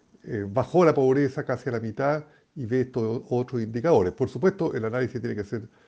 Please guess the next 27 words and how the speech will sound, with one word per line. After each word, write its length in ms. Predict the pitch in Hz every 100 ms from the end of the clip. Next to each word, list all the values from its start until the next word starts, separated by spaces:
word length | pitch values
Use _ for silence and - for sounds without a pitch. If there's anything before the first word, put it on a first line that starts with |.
| _ _ _ 113
más 140 | 113
riguroso 540 | 117 117 117 113 113
analizando 520 | 110 95 85 117 104 104
las 140 | 92
encuestas 500 | 87 - 104 - 101 -
casem. 480 | 110 - 117 90 80 _ _ _ _ _ _ _ -
Pero 540 | 196 196 185 143 - _
el, 640 | - 123 117 117 113 113 -
el, 500 | 123 110 110 101 104
el 300 | 135 120 127
tema 320 | - 143 135 131
que 340 | - - 104
quisiera 340 | 107 - 123
mencionar 580 | 117 117 - 131 127 139 - _ _ _ _ - - -
es 200 | 131 113
que, 520 | - 117 117 120 - _
eh, 260 | - 107 107 -
hay 360 | 135 139 143 - _ _ _ _
dudas. 800 | 185 160 190 135 139 147 147 - 190 _ -
Eh, 540 | 117 104 98 98 95 - _ _ _ _ _ _ _ _ _ -
ayer 220 | 113 98
salió 260 | 92 95 104
un 120 | 95
artículo 520 | 92 - 120 117 110
en 100 | 113
el 60 | 120
diario, 420 | 123 107 104